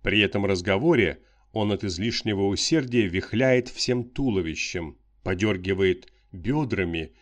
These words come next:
и отчаянно жестикулирует большим пальцем правой руки, оттопыренным в сторону от остальных пальцев,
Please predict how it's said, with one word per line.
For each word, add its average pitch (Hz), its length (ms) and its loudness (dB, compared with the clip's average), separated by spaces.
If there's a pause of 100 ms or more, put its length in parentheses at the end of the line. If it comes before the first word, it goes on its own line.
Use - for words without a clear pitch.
(220)
и 117 100 4
отчаянно 135 640 2
жестикулирует 123 920 -2 (360)
большим 113 600 0
пальцем 127 440 -2
правой 117 400 0
руки, 120 540 -4 (420)
оттопыренным 101 920 0
в - 60 -10
сторону 127 640 -2 (220)
от 107 200 -6
остальных 117 600 -2
пальцев, 110 520 -2